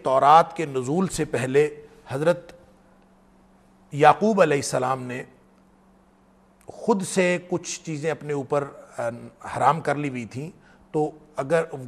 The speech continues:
कोई शख्स, वो हराम कर लेने का ये मतलब नहीं है कि वो उनको खाना हराम समझते थे, बल्कि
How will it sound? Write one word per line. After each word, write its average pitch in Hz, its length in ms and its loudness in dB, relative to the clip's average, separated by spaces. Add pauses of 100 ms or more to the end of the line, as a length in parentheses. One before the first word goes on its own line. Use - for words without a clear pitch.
(100)
कोई 156 160 -2
शख्स, - 360 -6 (100)
वो 160 120 0
हराम 135 360 -2
कर 151 140 -4
लेने 156 220 -6
का 147 100 -8
ये 151 100 -4
मतलब 143 320 -8
नहीं 190 140 -4
है 180 80 -4
कि 160 100 -6
वो 147 120 -2
उनको 143 320 -2 (340)
खाना 143 260 -4
हराम 120 280 -8
समझते 143 400 -8
थे, 143 160 -6
बल्कि 139 400 -8